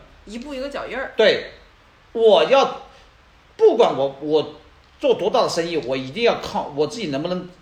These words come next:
Speaker 2: 经得起风险。
Speaker 1: 是。
Speaker 2: 就包括我现在在做的这些付款方式一样的啊，
Speaker 1: 嗯。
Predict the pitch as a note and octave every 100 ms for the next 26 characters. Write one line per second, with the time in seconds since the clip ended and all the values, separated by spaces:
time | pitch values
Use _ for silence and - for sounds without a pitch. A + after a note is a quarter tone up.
0 | _ - C4+ A#3 - - F#3+ F#3 B2+ -
1 | - _ _ _ - - G3 D4+ D4+ -
2 | _ _ - _ - G#3 G#3+ F#3+ G3+ C3+
3 | F3 E3+ F#3 D3+ - - - - - G3
4 | G3 E3+ C#3+ C#3+ C#3 C#3 C3+ - G3+ D#3
5 | C#3 C3+ - D3 B2 A2+ G2+ F#3+ F3